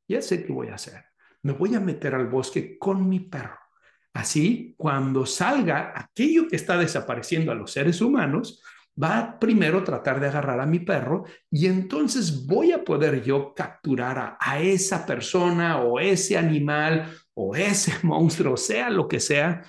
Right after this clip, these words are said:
que está desapareciendo a los seres humanos, lo voy a poder capturar porque va a estar distraído capturando a mí". Entonces así lo hace. Se mete al bosque con su perro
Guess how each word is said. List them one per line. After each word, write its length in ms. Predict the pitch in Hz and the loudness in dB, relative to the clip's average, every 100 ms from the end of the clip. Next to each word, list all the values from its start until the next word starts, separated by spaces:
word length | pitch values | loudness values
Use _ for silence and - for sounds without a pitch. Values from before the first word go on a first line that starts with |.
| - - | -12 -4
que 60 | |
está 200 | 135 160 | -2 0
desapareciendo 600 | 151 147 - 117 117 143 | 0 2 -2 -2 -2 -2
a 20 | 127 | 0
los 140 | 120 | 0
seres 240 | 143 147 | -2 0
humanos, 280 | 175 165 202 | 0 0 0
lo 80 | 190 | 0
voy 140 | 147 | -2
a 20 | 139 | -2
poder 180 | 131 - | -4 -4
capturar 460 | 147 170 151 165 | -4 0 0 0
porque 200 | 160 143 | -6 -6
va 80 | - | -6
a 80 | - | -6
estar 180 | 143 120 | -6 -4
distraído 640 | 117 - 107 110 120 120 | -6 -6 -4 -2 -2 -4
capturando 640 | 95 - - 92 98 104 | -8 -12 -12 -10 -10 -10
a 100 | 95 | -12
mí". 80 | 87 - _ _ _ _ _ _ _ _ | -14 -18 _ _ _ _ _ _ _ _
Entonces 400 | 190 208 247 - | -2 0 -2 -2
así 240 | 170 - 170 | -2 2 4
lo 120 | 208 | 4
hace. 380 | 349 - - _ _ | 0 -4 -8 _ _
Se 240 | - - 104 | -16 -12 -8
mete 340 | 113 135 151 | -4 -4 0
al 120 | 151 | 0
bosque 340 | 147 160 160 - | 2 0 -2 -4
con 160 | 143 | -4
su 180 | - 196 | -4 -4
perro 460 | 233 220 196 233 | -2 0 0 -2